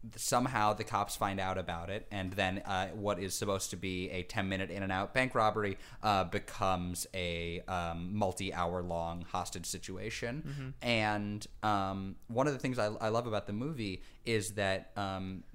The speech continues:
Speaker 1: the cops show up, and Pacino is like, "How did, how did they find us? What happened?" I, um, or I don't even know if he asks. I think he just says, like, "I, I don't know what happened. They found out somehow."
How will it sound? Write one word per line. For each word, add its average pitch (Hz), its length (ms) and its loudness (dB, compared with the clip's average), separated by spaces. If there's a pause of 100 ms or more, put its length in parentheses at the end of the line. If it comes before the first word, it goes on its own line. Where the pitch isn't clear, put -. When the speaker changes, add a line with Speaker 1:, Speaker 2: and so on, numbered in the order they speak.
(120)
Speaker 1:
the 104 100 0
cops - 360 0
show 104 180 2
up, 87 220 0
and 98 120 -2
Pacino 104 300 0
is 95 100 -2
like, 95 140 -2
"How 113 160 6
did, 113 200 2
how 110 200 2
did 113 100 0
they 101 460 0 (160)
find 104 260 2
us? 95 160 -2
What 98 140 -2
happened?" 95 680 -2
I, 98 200 2 (300)
um, 92 480 -2 (240)
or - 60 -2
I 147 60 4
don't 226 80 4
even 214 120 2
know 180 80 4
if 165 100 0
he 123 340 -2 (100)
asks. 127 340 4
I 104 60 -2
think 147 160 -2
he 170 60 -2
just 135 180 -2
says, 123 220 4
like, 98 180 2
"I, 117 180 8
I 123 80 8
don't 135 100 6
know 131 60 6
what 117 120 6
happened. 104 340 4
They 104 80 4
found 98 240 4
out 90 160 -2
somehow." 90 460 -8